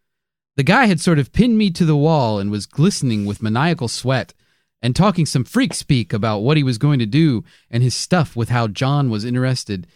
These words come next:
and he was going to get in touch with John Lennon." End quote. To be fair, I've similarly accosted James Taylor over the song Fire and Rain. I also pinned him to a wall, was very sweaty, screaming at him about h-,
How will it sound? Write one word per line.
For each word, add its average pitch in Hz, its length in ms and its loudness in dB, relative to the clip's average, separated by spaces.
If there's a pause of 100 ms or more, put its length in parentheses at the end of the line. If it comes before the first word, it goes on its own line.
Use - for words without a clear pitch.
(220)
and 110 160 -2
he 139 100 2
was 120 160 0
going 131 260 2
to 117 60 -4
get 123 180 -2
in 110 120 -2
touch - 320 -2
with 101 140 -8
John 120 280 -2
Lennon." 117 380 -2 (1080)
End 98 140 -6
quote. 104 240 -6 (640)
To 220 100 4
be 240 80 4
fair, 240 380 2 (840)
I've 285 220 4
similarly 165 540 4
accosted 120 440 -2
James 110 280 -4
Taylor 110 300 -2
over 113 180 -2
the 117 100 -2
song 120 320 -2
Fire 127 440 -2
and 104 160 -4
Rain. 110 420 -2 (560)
I 170 160 4
also 190 300 4
pinned 139 280 2
him 127 100 0
to 139 140 0
a 123 60 2
wall, 104 580 -2 (200)
was 98 160 -10
very 95 420 -4
sweaty, 104 600 -2 (300)
screaming 180 920 4
at 107 100 0
him 107 100 -2
about 107 300 -2
h-, 104 120 -10